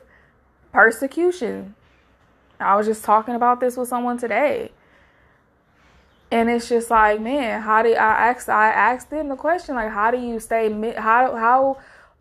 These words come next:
do you emotionally deal with persecution?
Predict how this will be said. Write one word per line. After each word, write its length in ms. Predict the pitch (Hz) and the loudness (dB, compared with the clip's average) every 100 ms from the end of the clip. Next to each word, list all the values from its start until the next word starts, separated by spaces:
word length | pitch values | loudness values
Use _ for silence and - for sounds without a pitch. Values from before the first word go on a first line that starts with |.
| _ _ _ | _ _ _
do 140 | 214 247 | -4 -2
you 640 | 247 240 240 233 226 226 _ _ _ _ _ _ _ _ _ _ - _ | -2 -4 -4 -4 -6 -10 _ _ _ _ _ _ _ _ _ _ -20 _
emotionally 1080 | 247 233 220 262 285 269 233 226 220 220 233 _ _ _ _ _ _ _ _ _ _ _ _ _ _ _ | -4 2 4 4 0 -6 -6 -4 -6 -8 -10 _ _ _ _ _ _ _ _ _ _ _ _ _ _ _
deal 420 | 190 208 269 302 247 | -4 2 4 4 2
with 420 | 208 202 208 _ | 0 -2 -6 _
persecution? 920 | 220 208 208 202 208 208 - - | -4 -4 -8 -14 -14 -14 -16 -20